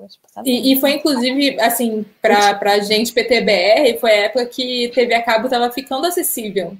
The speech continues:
Speaker 2: né? Eu
Speaker 1: É.
Speaker 2: lembro que um pouquinho depois que a gente conseguiu ter T V a cabo aqui em casa, né, foi a época que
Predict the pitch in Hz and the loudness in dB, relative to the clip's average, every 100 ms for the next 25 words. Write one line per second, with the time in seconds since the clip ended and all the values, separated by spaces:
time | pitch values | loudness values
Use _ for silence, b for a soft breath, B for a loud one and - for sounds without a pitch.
0 | _ 196 196 214 196 196 208 214 269 302 | _ -4 2 2 4 4 4 4 2 -2
1 | - 277 269 269 269 294 370 415 294 285 | 0 0 2 0 0 -4 -4 -2 0 -2
2 | - 262 240 240 262 - 233 214 190 240 | -2 -2 -2 -6 -10 -10 -10 -8 -6 -4
3 | 277 262 233 196 - 220 180 190 - 190 | -6 -8 -6 -6 -4 -4 -4 -6 -6 -6
4 | 196 170 190 220 247 247 _ _ _ 196 | -2 -2 0 2 0 0 _ _ _ -2
5 | 190 196 214 214 214 214 185 185 233 226 | 0 2 2 0 2 2 2 -2 -6 -4
6 | 214 214 208 202 | -2 2 4 2